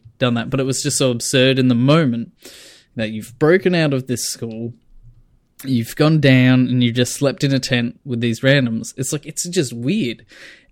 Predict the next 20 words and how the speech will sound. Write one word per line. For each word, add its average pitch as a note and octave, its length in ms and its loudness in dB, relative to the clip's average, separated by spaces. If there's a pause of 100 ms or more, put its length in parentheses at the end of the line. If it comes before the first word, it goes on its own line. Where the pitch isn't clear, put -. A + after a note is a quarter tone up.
and, C3+ 380 0 (880)
but B2+ 200 2
real. C3+ 600 4
<laughs> - 60 -2 (880)
And A#3+ 120 2
then A#3 120 8
you F#3 120 6
get D3+ 120 6
a B2+ 300 6
ride B2 340 2
with A#2 160 -2
Nessie A#2+ 440 0
'cause B2 280 -4
you A#2+ 100 0
have, A#2+ 240 -2
what F#3+ 180 -4
was F#3+ 180 -4
it, A2+ 80 -12
like, G#2 160 -16 (160)
dog? C#3+ 340 -10